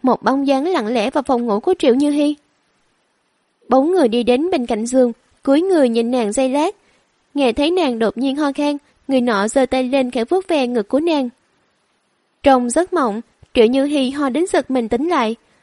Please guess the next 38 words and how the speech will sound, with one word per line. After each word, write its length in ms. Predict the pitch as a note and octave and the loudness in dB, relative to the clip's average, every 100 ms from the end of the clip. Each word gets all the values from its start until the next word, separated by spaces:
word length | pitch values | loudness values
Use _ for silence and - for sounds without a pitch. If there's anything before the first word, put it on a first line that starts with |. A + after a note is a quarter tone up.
| _ _ - | _ _ 2
đột 260 | B3 F#3 | 2 2
nhiên 200 | C4 B3 | 0 0
nhìn 200 | B3 G#3 | 0 -2
thấy 240 | C#4 C4 D4+ | -2 -2 -2
bóng 220 | C#4+ F#4+ | -2 0
người 140 | D#4 | 0
bên 200 | A3 C4 | 0 -2
cạnh 160 | C4 A#3 | -2 -2
giường, 280 | C4 B3+ A#3+ _ _ _ | 2 2 0 _ _ _
nhất 160 | D#4 G4 - | -4 -2 0
thời 240 | D#4 A3+ | 0 0
không 200 | C4 A#3+ | -2 -2
có 140 | D#4+ | -2
phòng 260 | F4+ D#4+ A#3+ | 0 -2 0
bị, 240 | A#3+ A3 A3+ _ - | 0 0 -4 _ -4
kinh 200 | C4+ B3 | -2 0
sợ 200 | B3+ A3+ | 0 2
giật 240 | A#3+ - | 0 0
mình, 200 | B3+ A#3+ - _ _ | 0 -2 -6 _ _
bật 220 | A#3+ G#3 | -4 -2
thốt 180 | D#4+ F4+ E4 | 0 0 0
lên 260 | C#4+ A#3 | -2 -2
chất 200 | D4+ - | -4 -2
vấn. 240 | D4 C#4+ G#4+ _ _ _ _ _ _ _ _ _ _ _ | 0 0 -4 _ _ _ _ _ _ _ _ _ _ _
"Ngươi 180 | D4+ D#4+ | 4 6
là 100 | E4+ | 6
ai?" 280 | C#4 D#4+ F#4+ - _ _ _ _ _ _ _ _ _ _ _ _ _ _ _ | 6 4 4 0 _ _ _ _ _ _ _ _ _ _ _ _ _ _ _
"Đừng 180 | A3+ C4 | 2 4
sợ, 280 | C4 B3 A#3 - _ | 6 4 4 0 _
là 160 | B3+ B3+ | 0 2
ta." 260 | D4 D4+ D#4 _ _ _ _ _ _ _ _ _ _ _ _ _ _ | 4 2 -2 _ _ _ _ _ _ _ _ _ _ _ _ _ _
Giọng 320 | - C4 G#3+ | 0 2 2
trầm 260 | A#3+ A#3 G3 | 0 0 -2
thấp 180 | D#4 G4 - | -4 -6 -4
lộ 220 | C#4+ F#3+ | 0 0
ra 140 | C#4 B3+ | 0 -2
trấn 200 | D#4 G4 | -2 -2
an. 220 | D#4 C#4+ | -4 -4